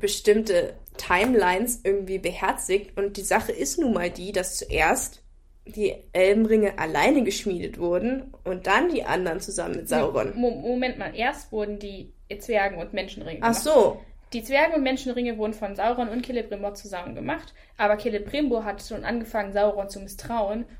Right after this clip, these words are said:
Speaker 2: und hat heimlich noch die drei Elbenringe gemacht, an denen Sauron eben nicht beteiligt war.
Speaker 1: Okay, dann so rum.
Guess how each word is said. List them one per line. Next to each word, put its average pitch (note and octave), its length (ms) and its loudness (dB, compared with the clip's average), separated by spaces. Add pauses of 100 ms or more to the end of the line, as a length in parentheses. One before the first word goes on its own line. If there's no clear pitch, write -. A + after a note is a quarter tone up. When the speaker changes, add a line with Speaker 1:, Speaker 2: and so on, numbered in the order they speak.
Speaker 2:
und G#3+ 80 -8
hat G#3 200 -4
heimlich A3 440 0
noch G3 160 -10
die G3 100 -12
drei F#3 200 -6
Elbenringe F#3+ 440 -4
gemacht, F#3+ 400 -12
an G#3 100 -6
denen G#3 160 -4
Sauron G#3 300 -2
eben G#3 120 -6
nicht C#4 180 -6
beteiligt - 520 -12
war. - 100 -14 (220)
Speaker 1:
Okay, A#3 280 6
dann G#3+ 180 8
so B3 140 4
rum. F#3+ 380 4